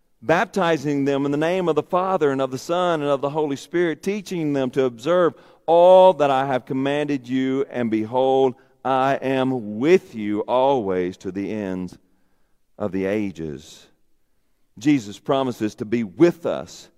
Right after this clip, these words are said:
to empower his church in their gospel mission. Oh, Jesus is Emmanuel, God with us.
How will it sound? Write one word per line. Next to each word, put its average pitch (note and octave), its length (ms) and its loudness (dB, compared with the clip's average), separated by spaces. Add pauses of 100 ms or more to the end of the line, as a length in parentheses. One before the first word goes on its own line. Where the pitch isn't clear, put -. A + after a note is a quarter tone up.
(400)
to G#2+ 100 -4
empower C3 720 -2
his A2+ 260 -6
church - 600 -4 (880)
in G#2 100 -6
their G2+ 120 -4
gospel G2+ 560 -6
mission. F2 720 -8 (1000)
Oh, F#2+ 600 -4 (960)
Jesus F#2+ 640 -6
is F2 360 -6
Emmanuel, F#2 1200 -8 (760)
God A2 300 -2
with A2+ 340 -4
us. - 400 -16